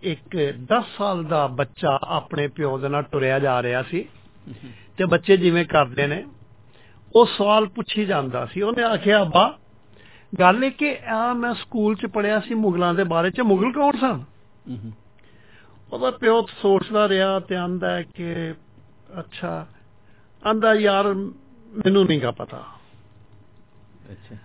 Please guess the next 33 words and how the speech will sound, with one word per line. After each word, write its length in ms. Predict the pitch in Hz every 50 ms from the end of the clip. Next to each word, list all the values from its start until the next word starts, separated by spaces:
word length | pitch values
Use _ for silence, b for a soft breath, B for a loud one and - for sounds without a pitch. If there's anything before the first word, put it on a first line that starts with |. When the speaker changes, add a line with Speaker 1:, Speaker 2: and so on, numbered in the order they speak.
| - - - - 226
Speaker 1:
ਆਂਦਾ, 260 | 240 240 262 - 240
"ਅੱਛਾ, 260 | 226 - - 247 254
ਫਿਰ 220 | 196 190 220 240 226
ਅੱਬਾ 200 | 202 208 226 233
ਤੂੰ 160 | - 247 226
ਮੈਨੂੰ 260 | 220 220 220 214 214
ਇਹ 280 | - - 196 180 196 190
ਦੱਸ 420 | 180 180 151 135 - - - 196 147 127 131 - - b b b b b b b b b b -
ਕਿ 100 | 202 180
ਚੱਲ 280 | 185 - 208 190 202
ਤੈਨੂੰ 260 | 190 233 202 196 214 -
ਇਹ 200 | 202 196 202 220
ਤਾਂ 120 | 208 214
ਪਤਾ 340 | 170 - 165 135 - 160 151
ਹੋਏਗਾ 400 | 143 160 160 143 120 113 120 135
ਨਾ 140 | 139 143 151
ਕਿ 180 | 143 - 165
ਮੁਗਲ 460 | 147 147 147 143 143 151 147 151 147 - - - 143
ਹਕੂਮਤ 440 | - - 190 170 147 127 123 127 117
ਸੀ 220 | - - 175 175
ਤੇ 180 | 160 233 240 240
ਇਹ 140 | 254 247 247
ਕਿੰਨੇ 680 | 190 - - - _ - 285 294 302 330 311 285 226 185
ਮੁਗਲ 480 | 160 143 151 170 175 175 190 180 175
ਹਕੂਮਤ 380 | 180 180 - 170 147 135 131 135
ਜਿਹੜੀ 300 | 131 131 151 147 151 156
ਸੀ 180 | - - 160 160
ਉਹ 80 | 143
ਹਿੰਦੁਸਤਾਨ 640 | 147 147 131 123 139 123 - - 156 139 131 135 131
ਦੇ 80 | 139
ਵਿੱਚ 340 | 135 123 - - 139 123 123 - -
ਕਾਇਮ 240 | - 135 127 131 147
ਕੀਤੀ?" 480 | 131 - 156 131 - - 151 139 135